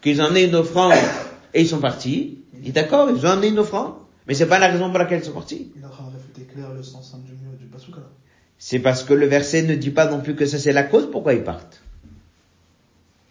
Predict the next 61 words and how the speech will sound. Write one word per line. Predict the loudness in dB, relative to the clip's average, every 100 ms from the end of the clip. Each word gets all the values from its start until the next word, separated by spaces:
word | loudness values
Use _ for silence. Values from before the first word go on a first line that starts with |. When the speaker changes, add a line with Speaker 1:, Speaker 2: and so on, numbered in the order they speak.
| _ _ _ _ _ _ _ _ _ -20 -20 _ _
Speaker 1:
Le | 2
verset, | 4 4 2 2
il |
dit | 2
plusieurs | 2 4 4 4
informations. | 0 0 0 0 -2 -2 0
Ils | 2
ont |
amené | 2 2
une | 2
offrande | 0 0 -2 0
qu'on | 0
leur | 2
a | 4
pas | 4
demandé. | 2 0 2 0 -2 -12
Qui | -10 -8
dit |
que | -6
c'est | -6
négatif ? | -2 -2 -4 -12 -18 _ _ _ -10
Ça | -8
peut | -8
être |
positif. | -8 -10 -10 -16 -20 -20
Speaker 2:
Ah, | -20
qui | -20
dit | -20
que |
ça | -20
coûte | -20 -20
ça, | -20
qui | -20
dit | -20 -20 -20 -20 _ -8 2
Speaker 1:
Il |
y | 2
a | 4
un | 2
feu | 2 4
qui | 4
est |
venu | 4 2 2
les | 2
prendre. | 2 0 0 -8 -20 _ _
Ok. | -16 -8 -10 -10 -12
Qui | -8
dit | -6
que | -4
c'est |
négatif ? | 0 2 2 0 0
Même | 2
le | 0
feu | 2 0
qui | 0 -6
dit | -6
que |
c'est | -4
négatif | 0 0 -2 -6
qu'ils | -8
sont | -10
partis. | -12 -16 -20